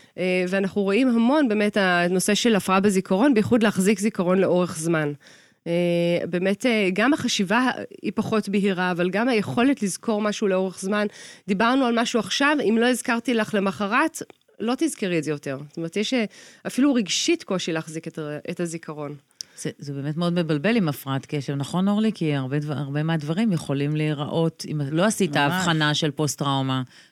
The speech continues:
Speaker 2: ולא הלכת לפסיכיאטר, ואנשים שעוד לא יודעים בכלל שיש להם פוסט-טראומה, יכולים לבוא לטיפול, וזה נורא חשוב פה להגיד גם למטפלים, נכון? שצריך
Speaker 3: הבחנה
Speaker 2: לעשות
Speaker 3: מבדלת, כי יש, אה,
Speaker 2: בדיוק.
Speaker 3: סימפטומים שנשמעים אותו דבר,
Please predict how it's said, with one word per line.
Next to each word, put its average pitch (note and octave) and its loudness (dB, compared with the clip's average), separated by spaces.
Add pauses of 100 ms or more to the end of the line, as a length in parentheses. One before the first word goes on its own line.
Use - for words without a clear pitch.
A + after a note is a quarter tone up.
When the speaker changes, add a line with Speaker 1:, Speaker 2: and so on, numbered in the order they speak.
Speaker 2:
ולא D3 0
הלכת F#3 2
לפסיכיאטר, C#3+ -2
ואנשים C#3 -4
שעוד D3+ -2
לא D#3+ 2
יודעים G#3 2
בכלל D3+ -2
שיש C#3+ -4
להם C#3 -2
פוסט-טראומה, A#3+ -2 (380)
יכולים E3+ 0
לבוא F3+ 4
לטיפול, F3 2 (580)
וזה D3+ -2
נורא D#3+ -2
חשוב F#3+ 0
פה G3 2
להגיד E3 2
גם E3 2
למטפלים, G3 2 (500)
נכון? E3+ 0
שצריך E3 -2 (600)
Speaker 3:
הבחנה D#3+ -2
Speaker 2:
לעשות D#3+ -2
Speaker 3:
מבדלת, F3 -2
כי C#3 -6
יש, C#3 0
אה, B2+ 0
Speaker 2:
בדיוק. E3+ -4
Speaker 3:
סימפטומים F3+ -12
שנשמעים E3+ -14
אותו E3 -12
דבר, C#3 -6